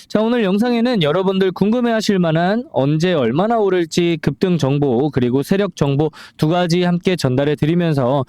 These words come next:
수익 보실 수 있게 알차게 준비해봤습니다. 영상 그 끝까지 시청해주시길 바랍니다. 자, 우선 이 모카 네트워크 코인 같은 경우에 상장 이후에 괜찮은 모습을 보여줬습니다.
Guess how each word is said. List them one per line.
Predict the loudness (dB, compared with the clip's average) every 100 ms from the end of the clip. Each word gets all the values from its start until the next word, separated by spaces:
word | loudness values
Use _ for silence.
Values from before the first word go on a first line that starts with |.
| -8
수익 | -4 -2 -2
보실 | -2 0 0 0
수 | -2
있게 | 0 0 0
알차게 | 2 0 0 0
준비해봤습니다. | 0 0 0 0 0 -2 0 0 0 -4 -10 -4
영상 | 0 0 0
그 | 0
끝까지 | 0 0 0 0 0 0
시청해주시길 | -2 0 0 0 0 0
바랍니다. | 0 0 0 0 0 0 0 -2 -8 -18 -4
자, | -2
우선 | 0 0 2
이 |
모카 | 0 0 0
네트워크 | 0 0 -2 0 -2
코인 | 0 0
같은 | -2 -2 -2 0
경우에 | 0 0 0 0 0 -2
상장 | -2 -2 0 0
이후에 | 0 0 0 -2 -6 -6
괜찮은 | -2 0 0 0
모습을 | 0 2 0
보여줬습니다. | 0 -2 0 -2 -2 -2 0 -2